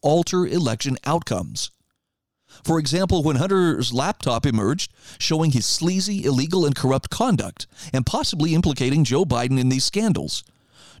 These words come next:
Twitter promptly shut down any laptop references. According to Twitter, this was to prevent alleged misinformation from an unvetted laptop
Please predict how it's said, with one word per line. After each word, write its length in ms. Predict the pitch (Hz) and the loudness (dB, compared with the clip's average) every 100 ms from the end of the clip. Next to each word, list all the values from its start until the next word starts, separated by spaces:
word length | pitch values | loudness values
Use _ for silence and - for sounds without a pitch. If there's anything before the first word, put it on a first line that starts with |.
| - | -4
Twitter 320 | - 226 247 | -2 0 0
promptly 380 | - 175 175 185 | 0 0 0 -2
shut 280 | - 135 | -2 -2
down 240 | 131 131 131 - | 0 0 -2 -2
any 240 | 156 202 | -2 0
laptop 540 | 175 123 135 135 123 127 | 0 0 -2 -2 0 0
references. 680 | 156 117 98 - 82 - - _ _ _ _ - - | 0 -2 -4 -6 -6 -8 -10 _ _ _ _ -20 -8
According 360 | 117 - 165 180 | -4 0 2 2
to 60 | 175 | 2
Twitter, 340 | 175 151 147 - - | 0 0 0 -4 -6
this 200 | 156 180 | -4 0
was 120 | 180 | -2
to 100 | - | -2
prevent 360 | 165 147 180 180 | -2 0 -2 -2
alleged 460 | 151 147 156 135 - | 0 0 -2 -4 -6
misinformation 960 | - 160 233 233 202 196 196 202 - 92 | 0 0 0 0 0 0 2 0 0 -2
from 180 | 135 131 | -2 0
an 100 | 127 | 0
unvetted 460 | 127 170 147 165 | 2 2 0 0
laptop 480 | 135 139 - 117 113 | 0 -2 -2 -4 -4